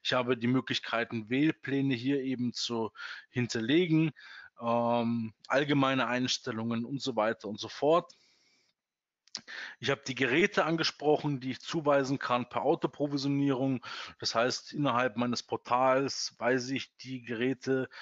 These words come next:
meiner B-W-Demo-Instanz in unserem Fall zu. Sobald die Geräte jetzt online gehen würden, würden sie sich, äh, ja, direkt verbinden. Dann würde das Ganze hier auf grün springen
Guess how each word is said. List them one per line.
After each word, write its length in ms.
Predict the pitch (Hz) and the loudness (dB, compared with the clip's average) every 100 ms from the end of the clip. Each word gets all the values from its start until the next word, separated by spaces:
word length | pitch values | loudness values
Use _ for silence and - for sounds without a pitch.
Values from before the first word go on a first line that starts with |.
| - | -12
meiner 680 | - 117 127 123 120 117 113 _ | -2 0 2 4 4 2 -2 _
B-W-Demo-Instanz 1300 | 110 120 113 113 131 156 170 156 147 - 139 139 - | -2 -2 0 -2 2 4 6 6 4 0 0 0 -2
in 60 | 135 | -2
unserem 260 | 131 127 | -2 -2
Fall 320 | - 117 120 - | 0 2 2 0
zu. 340 | - 202 190 - - - - - | -2 0 0 -6 -20 -16 -14 -12
Sobald 400 | - 113 131 127 | -8 2 2 2
die 80 | 127 | -4
Geräte 340 | 123 135 131 127 | -2 0 0 -2
jetzt 160 | - | -4
online 400 | - 160 151 143 | 0 2 4 2
gehen 400 | 127 131 131 127 | 0 0 0 0
würden, 400 | 127 135 131 127 - - - - | 2 2 2 0 -4 -16 -16 -6
würden 320 | 120 131 135 | 0 2 2
sie 160 | 113 117 | -2 -4
sich, 400 | 117 120 - 104 | -2 -2 -2 -4
äh, 520 | 110 113 113 107 107 | -4 -2 -2 -4 -4
ja, 280 | 110 113 123 - | -4 -4 -6 -6
direkt 300 | 135 131 - | -4 -4 -6
verbinden. 800 | - 110 165 185 - 160 156 127 | -6 0 2 2 2 0 0 0
Dann 160 | 120 117 | -2 -4
würde 180 | 117 | -6
das 200 | 107 117 | -6 -6
Ganze 320 | - 113 - 117 | -2 -2 -2 -4
hier 100 | 113 | -4
auf 180 | 104 | -4
grün 300 | - 123 165 | -6 -2 2
springen 520 | 170 - 135 147 147 | 2 0 -2 0 0